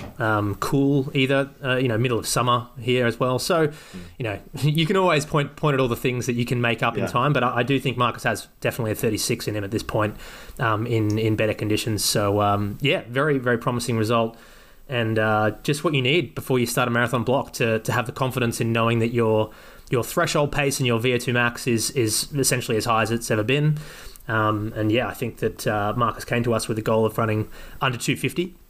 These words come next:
Speaker 1: for a marathon sometime this year. Um, and it'd be really interesting to see how close we get to that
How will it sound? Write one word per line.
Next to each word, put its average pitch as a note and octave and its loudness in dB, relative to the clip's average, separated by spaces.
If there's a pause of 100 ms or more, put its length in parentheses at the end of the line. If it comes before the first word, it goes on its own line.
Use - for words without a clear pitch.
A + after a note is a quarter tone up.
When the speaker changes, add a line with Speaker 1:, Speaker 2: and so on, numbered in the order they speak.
(400)
Speaker 1:
for - -2
a A#2+ 0
marathon A#2 -2
sometime B2 0
this A#2+ 0
year. C#3+ 2 (480)
Um, A2 2
and A2+ 2
it'd - 0
be C3+ 2
really D3 4
interesting C#3+ 0
to A#2+ -2
see C3 0
how B2 -2
close B2+ -2
we B2+ 0
get A#2+ 0
to A#2+ -12
that A2+ 0